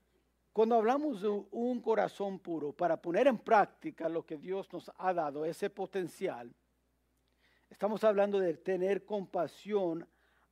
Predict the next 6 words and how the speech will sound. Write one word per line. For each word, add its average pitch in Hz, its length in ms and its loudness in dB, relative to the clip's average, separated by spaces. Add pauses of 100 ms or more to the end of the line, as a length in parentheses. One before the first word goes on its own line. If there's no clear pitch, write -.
hacia 185 420 0
otros, 175 420 -4
celebrando 196 880 4 (540)
como 214 260 -2
Dios 190 300 0
les 185 180 -8